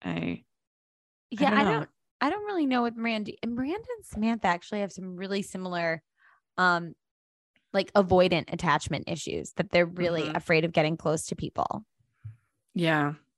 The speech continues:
Speaker 1: Yeah. And Carrie says, "We are always looking for that one thing to make our lives complete." And I do think that that's true. I'll never forget, there is, um,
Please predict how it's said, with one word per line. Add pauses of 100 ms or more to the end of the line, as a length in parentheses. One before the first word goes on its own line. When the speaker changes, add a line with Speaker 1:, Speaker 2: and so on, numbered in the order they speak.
(120)
Speaker 1:
Yeah. (360)
And
Carrie
says,
"We
are
always
looking
for
that
one
thing
to
make
our
lives
complete."
And
I
do
think
that
that's
true.
I'll
never
forget, (340)
there
is,
um,